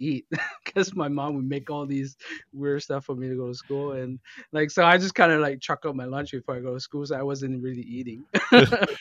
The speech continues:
Speaker 2: That's so
Speaker 1: Right.
Speaker 2: funny 'cause I have a similar
Speaker 1: <laughs>
Speaker 2: experience like that too. So,
Speaker 1: <laughs> Yeah.
Speaker 2: like, I would go to school, and then my parents would pack me this, like, canteen, right? And
Speaker 1: <laughs> Yeah.
Speaker 2: it'd be, like, fried rice or, like,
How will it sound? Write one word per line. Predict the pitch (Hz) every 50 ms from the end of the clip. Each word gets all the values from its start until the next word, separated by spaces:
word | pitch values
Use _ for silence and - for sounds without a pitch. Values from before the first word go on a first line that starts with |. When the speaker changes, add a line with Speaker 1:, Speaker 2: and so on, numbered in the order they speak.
| - - -
Speaker 2:
That's | 120 127 - -
so | 180 180 165
Speaker 1:
Right. | 160 156
Speaker 2:
funny | 127 120 120 113 107
'cause | - - - - 110 - 113 107 104 -
I | 117 113 113
have | 117 127 127 117
a | 104
similar | - - 110 104 104 101 98
Speaker 1:
<laughs> |
Speaker 2:
experience | 95 - - - 104 101 101 98 -
like | 98 87 -
that | - 90 90 87 -
too. | - 104 90 -
So, | - - 101 95 90 87 -
Speaker 1:
<laughs> | 156 147 - - -
Yeah. | 156 131 139
Speaker 2:
like, | - 101 101 98 - - - -
I | 113 110
would | 117 117 104
go | 123 120 120
to | 107
school, | - - - - - 113 107 101 95 92 85 -
and | 92 95 95 95
then | 95 95 95 95 95
my | 92 92 92
parents | - - 117 110 98 -
would | 98 - _ _ _ _ _ _ -
pack | - 107 98 - -
me | 95 90
this, | 87 87 - -
like, | 90 - - -
canteen, | - - 95 90 85 - - - 104 90 85 78 76
right? | 80 87 90 95 - - -
And | 95 98 95 95 92 90
Speaker 1:
<laughs> | - 160 127 - - -
Yeah. | 190 151 -
Speaker 2:
it'd | 117 123 120 113 104
be, | 123 120 117
like, | 117 110 101
fried | - - 101 110 101 101 104 95
rice | 95 98 98 98 98 98 - -
or, | 104 95
like, | 95 92 92 92